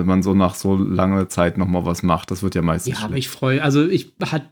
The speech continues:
Speaker 2: Pipi in den Augen beim Gucken.
Speaker 1: <laughs>
Speaker 2: Ich habe ihn mir danach auch extra nochmal auf Deutsch angeguckt,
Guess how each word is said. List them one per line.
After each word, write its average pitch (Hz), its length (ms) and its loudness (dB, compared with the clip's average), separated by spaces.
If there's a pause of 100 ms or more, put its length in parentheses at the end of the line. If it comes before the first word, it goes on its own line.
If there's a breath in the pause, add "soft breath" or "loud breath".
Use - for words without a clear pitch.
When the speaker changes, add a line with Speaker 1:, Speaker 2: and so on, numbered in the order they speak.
(720)
Speaker 2:
Pipi 190 300 4
in 127 80 4
den 123 140 0
Augen 117 300 -2
beim 113 180 -2
Gucken. 123 640 2
Speaker 1:
<laughs> - 40 -20 (360 loud breath)
Speaker 2:
Ich 127 120 -2
habe 156 120 4
ihn 180 80 6
mir 175 80 6
danach 147 340 4
auch 160 140 -2
extra 170 280 -2
nochmal 147 240 2
auf 131 140 -4
Deutsch 180 320 2
angeguckt, 123 680 -2